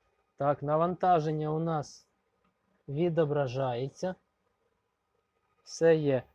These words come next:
Потім, а, форму сигнала перевіримо при роботі від батареї.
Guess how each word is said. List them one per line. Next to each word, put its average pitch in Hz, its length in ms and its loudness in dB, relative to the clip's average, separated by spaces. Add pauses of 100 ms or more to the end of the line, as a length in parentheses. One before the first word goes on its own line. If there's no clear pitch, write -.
(140)
Потім, 170 380 2 (440)
а, 135 180 0
форму 175 480 4
сигнала 156 500 2
перевіримо 147 600 0
при - 180 -4
роботі 139 480 -2
від 147 220 -4
батареї. 127 960 0